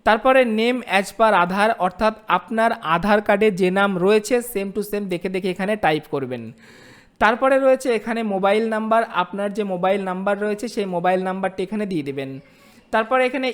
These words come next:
ইমেল অ্যাড্রেস, অর্থাৎ ইমেল অ্যাড্রেস এখানে দিয়ে দেবেন। এগুলো কিন্তু সব কাস্টমারের হবে, আপনার বলছি বলেই যে আপনার নিজের দেবেন না যেন, আপনার কাছে যে কাস্টমার আসবে প্যান কার্ড বানাতে তার ডিটেলস দেবেন এগুলো। হ্যাঁ, এবার অনেক কাস্টমারের থাকে ইমেল থাকে না, তো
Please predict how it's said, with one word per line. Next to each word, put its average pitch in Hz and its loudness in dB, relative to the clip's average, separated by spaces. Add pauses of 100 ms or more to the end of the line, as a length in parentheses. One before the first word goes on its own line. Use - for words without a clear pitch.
(140)
ইমেল 220 0
অ্যাড্রেস, 202 -2 (100)
অর্থাৎ 196 -4 (340)
ইমেল 208 -2
অ্যাড্রেস 190 -4
এখানে 208 -4
দিয়ে 151 -2
দেবেন। 135 -4 (420)
এগুলো 254 2
কিন্তু 277 -4 (100)
সব 294 0 (100)
কাস্টমারের 226 2
হবে, 165 0 (160)
আপনার 214 -2 (120)
বলছি 220 0
বলেই 240 2
যে 240 2 (100)
আপনার 226 0 (160)
নিজের 196 0
দেবেন 202 -2
না 202 -2
যেন, 214 0 (520)
আপনার 208 -4
কাছে 208 -4 (120)
যে 214 0
কাস্টমার 208 0 (100)
আসবে 185 0
প্যান 185 0
কার্ড 202 0
বানাতে 196 -4 (100)
তার 170 2
ডিটেলস 147 -8 (100)
দেবেন 135 -10
এগুলো। 139 -10
হ্যাঁ, 330 -6 (640)
এবার 262 6 (140)
অনেক 277 -2
কাস্টমারের 247 -2
থাকে 247 -4 (180)
ইমেল 220 2 (140)
থাকে 180 0
না, 208 0
তো 226 -6